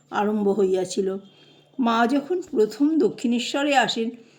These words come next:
তখন তিনি সংসারের বিশেষ কিছুই বুঝিতেন না এবং ভাবটাবও হইত না। নিষ্ঠার সহিত ভগবানের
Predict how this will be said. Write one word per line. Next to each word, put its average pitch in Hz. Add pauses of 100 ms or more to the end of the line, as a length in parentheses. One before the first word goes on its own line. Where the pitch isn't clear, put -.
(120)
তখন -
তিনি 349
সংসারের 262
বিশেষ 220
কিছুই 302
বুঝিতেন 190
না 175 (420)
এবং 311
ভাবটাবও 254
হইত 220
না। 175 (380)
নিষ্ঠার 262
সহিত 349
ভগবানের 240